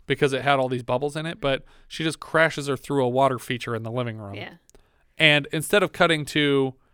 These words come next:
Speaker 1: Barbara at the hospital with, like, lacerations from the bird or from this window, she's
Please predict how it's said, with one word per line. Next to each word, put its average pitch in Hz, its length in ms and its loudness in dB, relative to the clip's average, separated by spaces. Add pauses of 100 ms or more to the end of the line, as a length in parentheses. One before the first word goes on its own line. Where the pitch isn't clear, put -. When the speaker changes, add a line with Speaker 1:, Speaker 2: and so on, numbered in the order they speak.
(880)
Speaker 1:
Barbara 151 420 8
at 139 160 0
the 127 80 -4
hospital 131 600 -4
with, 117 160 -8
like, 117 180 -8
lacerations 127 1000 -2
from 123 200 -6
the 113 80 -10
bird 135 580 2 (300)
or 123 80 -4
from 120 200 -8
this 117 180 -12
window, 139 520 0 (480)
she's - 420 -2